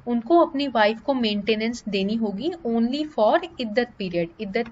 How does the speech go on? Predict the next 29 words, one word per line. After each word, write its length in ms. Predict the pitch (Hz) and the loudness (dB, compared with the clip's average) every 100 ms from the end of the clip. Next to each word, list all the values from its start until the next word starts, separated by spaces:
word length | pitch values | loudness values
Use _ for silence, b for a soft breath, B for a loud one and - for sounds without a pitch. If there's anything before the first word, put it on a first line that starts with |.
| - | -8
period 280 | 226 247 | -2 -2
होता 260 | 226 202 214 | -2 -4 -4
है 140 | 240 | -4
divorce 480 | 262 226 196 202 208 | 0 -2 -2 -6 -8
के 100 | - | -6
बाद 260 | 208 233 - | -2 -2 -2
three, 180 | - 277 269 - _ - | -6 -6 -8 -12 _ -6
approximately 720 | - 240 233 277 240 214 202 | 0 0 0 -6 -6 -8 -10
three 120 | - 185 | -8 -4
मंथ्स 220 | 175 170 | -4 -6
का 100 | 170 | -10
period, 360 | 170 160 156 - B B B - | -10 -8 -10 -10 B B B -8
कि 100 | 294 262 | -8 -6
उस 200 | 269 - | -8 -4
time 220 | 269 269 | -4 -2
तक 180 | 262 254 | -2 -4
ही 140 | - 277 | -4 -6
सिर्फ 300 | 262 254 240 | -4 -6 -6
अपनी 240 | 226 220 | -8 -4
wife 260 | 208 180 180 | -2 -4 -4
को 80 | 214 | -4
maintenance 520 | 190 180 180 180 185 | -2 -2 -2 -4 -6
देनी 260 | 175 170 170 | -6 -4 -4
है, 100 | 269 | -6
उसके 260 | 269 - | -8 -8
बाद 240 | 240 220 233 | -4 -2 -2
maintenance 500 | 214 190 190 190 196 | -4 -6 -6 -6 -6
देने 260 | 185 175 | -2 -2
की 200 | 175 285 | -2 -4